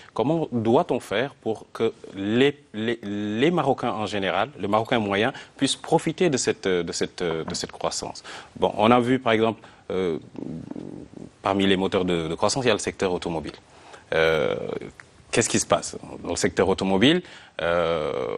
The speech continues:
on a certes une très forte croissance, mais le capital est étranger. Par conséquent, les, la part du, du, du P I B, la part de la valeur ajoutée, euh, revenant au capital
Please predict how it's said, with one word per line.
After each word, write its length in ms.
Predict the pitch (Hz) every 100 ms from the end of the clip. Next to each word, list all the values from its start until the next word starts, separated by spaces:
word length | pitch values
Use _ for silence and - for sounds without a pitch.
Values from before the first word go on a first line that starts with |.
| -
on 260 | 78 95
a 220 | 101 90 - - - -
certes 400 | - - 98 -
une 160 | 95 87
très 180 | - 117
forte 320 | - 95 92
croissance, 540 | - 87 - 269 262 - - -
mais 180 | 101 -
le 140 | 101 117
capital 500 | 139 120 117 107 87 - _ _ _ _ _ _ _ _ -
est 140 | - -
étranger. 360 | - 98 98 294 _ _ _ _ _ - - -
Par 140 | -
conséquent, 540 | - 98 101 - 104 85 - - - -
les, 360 | 92 107 101 - - -
la 460 | 90 95 95 95 101
part 420 | - 165 208 143
du, 160 | 117 117 - -
du, 180 | 95 -
du 200 | 101 101
P 260 | - 117 107
I 60 |
B, 60 | 87 82 _ _ _ -
la 100 | 101
part 320 | - 160 131 - _ _
de 160 | 101 110
la 100 | 110
valeur 300 | 127 170 143
ajoutée, 400 | 117 117 - - _ - - - -
euh, 220 | 87 67 - _
revenant 400 | 113 131 139 143
au 80 | 120
capital 460 | 113 113 117 143